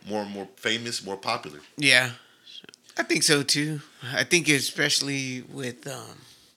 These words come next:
Speaker 2: just the, like you said, the growth of it, the internet,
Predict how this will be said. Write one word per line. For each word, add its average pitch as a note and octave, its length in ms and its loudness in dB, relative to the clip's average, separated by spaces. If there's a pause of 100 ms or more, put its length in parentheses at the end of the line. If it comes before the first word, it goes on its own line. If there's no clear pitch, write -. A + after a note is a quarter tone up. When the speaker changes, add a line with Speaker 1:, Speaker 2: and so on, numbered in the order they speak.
(1160)
Speaker 2:
just C4 280 -4
the, C3 300 0 (840)
like C#3 160 -4
you B2 60 -2
said, B2+ 200 0
the B2+ 80 -6
growth C3+ 380 -4
of C3 120 -2
it, C3+ 240 -2
the A#2+ 100 -2
internet, C3 600 -2